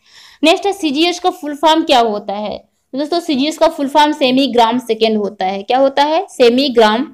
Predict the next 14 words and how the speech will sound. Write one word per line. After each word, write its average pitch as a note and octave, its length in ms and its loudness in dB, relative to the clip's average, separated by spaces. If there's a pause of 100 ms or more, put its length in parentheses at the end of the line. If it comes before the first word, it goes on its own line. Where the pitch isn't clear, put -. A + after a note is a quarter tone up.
(160)
second। A#3 400 0 (800)
Next E4+ 220 2
है, F#4+ 80 4
एमकेएस D#4 500 0
का E4 100 0
पूरा C#4 280 0
नाम C4+ 300 0
बताइए। G3+ 600 -4
एमकेएस D4+ 380 0
का E4 80 0
पूरा D4 220 0
नाम C4+ 240 2
होता C4 280 0
है B3 280 2